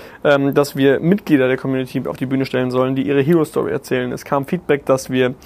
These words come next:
uns nicht so auf, auf die Dienstleister fokussieren sollen als Speaker, dass es weniger, dass es mehr, ähm, ja, echte Geschichten von echten Leuten kommen sollen, nicht von Agenturen.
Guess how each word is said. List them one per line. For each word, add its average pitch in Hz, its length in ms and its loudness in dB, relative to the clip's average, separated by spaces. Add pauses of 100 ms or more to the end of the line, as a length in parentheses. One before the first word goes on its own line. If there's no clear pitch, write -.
(340)
uns 147 160 -6
nicht 151 100 0
so 143 120 2
auf, 139 100 -2
auf - 180 0
die 131 400 0
Dienstleister 151 480 -2
fokussieren 135 460 -6
sollen 131 180 0
als 120 140 -4
Speaker, 131 440 -2 (420)
dass 131 140 -4
es 127 120 -8
weniger, 127 640 2
dass 131 260 0
es 127 60 -6
mehr, 139 420 2
ähm, 127 440 -2 (460)
ja, 135 180 4
echte 151 380 -2
Geschichten 143 520 -4
von 135 220 -2
echten - 260 -4
Leuten 135 240 2
kommen 131 200 -2
sollen, 127 180 0
nicht 135 160 -6
von 123 240 -4
Agenturen. 143 460 0